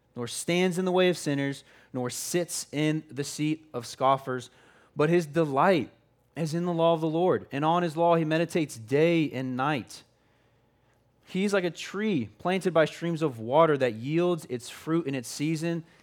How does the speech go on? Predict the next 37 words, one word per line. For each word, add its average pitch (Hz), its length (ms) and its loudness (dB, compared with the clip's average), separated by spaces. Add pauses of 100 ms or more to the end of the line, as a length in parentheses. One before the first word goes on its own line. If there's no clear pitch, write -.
and 135 140 -4
its - 180 -6
leaf 156 320 0
does 143 280 -2
not 135 240 -2
wither. 107 380 -4 (360)
In 117 80 -6
all 143 140 2
that 151 140 2
he 151 80 0
does, 135 220 2
he 143 60 -6
prospers. 110 720 -2 (460)
The 120 120 -8
wicked 180 280 2
are 185 80 4
not 175 180 4
so, 170 440 4 (260)
but 131 200 0
are 147 140 4
like 143 360 2
chaff 151 500 2
that 120 160 -12
the 131 80 -4
wind 139 540 -2
drives 127 600 0
away. 120 720 0 (540)
Therefore, 165 720 2
the 123 140 -4
wicked 147 540 -2
will 156 240 4
not 156 260 0
stand 151 340 -2
in 135 140 -4
judgment, 131 480 -2
nor 139 180 -4
sinners 156 560 -4